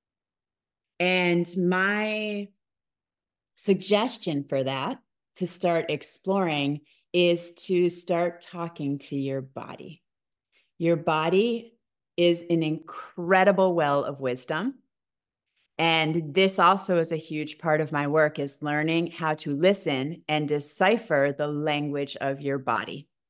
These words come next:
What it, our bodies are speaking to us all the time. They're giving us cues all the time. They're not our enemies. They're incredible miracles. And I know it feels like they're our enemies sometimes.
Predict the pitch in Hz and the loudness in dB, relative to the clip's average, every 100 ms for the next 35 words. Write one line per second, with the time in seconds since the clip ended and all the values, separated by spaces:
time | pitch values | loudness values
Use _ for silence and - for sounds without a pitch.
0 | _ _ _ _ - 160 196 208 190 190 | _ _ _ _ -4 0 2 2 2 0
1 | 196 214 240 269 262 247 - - 165 - | 0 0 0 0 -2 -2 -4 -8 -8 -8
2 | 160 175 190 185 190 185 - 151 143 143 | -8 -6 -4 -2 -4 -6 -10 -8 -4 -4
3 | 139 151 - 143 - 139 127 107 135 _ | -6 -8 -12 -14 -8 -4 -4 -6 -16 _
4 | _ - 160 165 160 165 185 214 226 220 | _ -2 0 2 2 0 0 -2 -4 -6
5 | - - 190 165 156 - - 160 151 147 | -10 -4 -2 -2 -4 -10 -8 -4 -2 -2
6 | 160 156 170 143 131 135 156 156 151 156 | -4 -6 -6 -6 -4 -6 -4 -2 -2 0
7 | 190 - 151 131 127 127 180 - _ _ | -2 -4 -6 -6 -6 -8 -10 -14 _ _
8 | _ _ _ _ _ 160 170 165 165 165 | _ _ _ _ _ 2 4 2 0 -6
9 | 160 - - 175 196 208 262 185 156 147 | -6 -10 -10 -2 0 2 2 2 2 0
10 | - 151 156 151 151 139 139 170 170 170 | -2 -2 -2 -2 -4 -6 -4 -2 -2 -2
11 | 170 180 190 226 220 - 180 170 151 139 | 0 2 2 2 0 0 -2 -2 -6 -6
12 | 139 131 127 127 117 - 143 - 95 139 | -6 -6 -8 -10 -12 -12 -10 -10 -10 -12
13 | 131 92 156 - | -12 -12 -14 -16